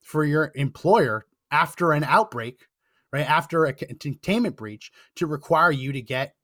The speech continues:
inoculated for smallpox. I don't think that's unreasonable. But what you're seeing here, where they're saying every business needs to get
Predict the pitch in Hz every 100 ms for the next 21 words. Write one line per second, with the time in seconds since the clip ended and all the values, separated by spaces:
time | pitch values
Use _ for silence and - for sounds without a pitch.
0 | _ _ _ _ - 147 156 - 127 120
1 | 117 147 226 185 107 - 165 226 - 196
2 | 185 180 175 156 143 110 - _ _ _
3 | _ _ _ _ _ _ _ _ _ _
4 | _ 170 185 165 - 240 214 139 220 180
5 | 104 101 _ _ _ _ _ 156 151 147
6 | 165 151 143 180 156 170 - 160 127 123
7 | - 135 123 - 120 120 -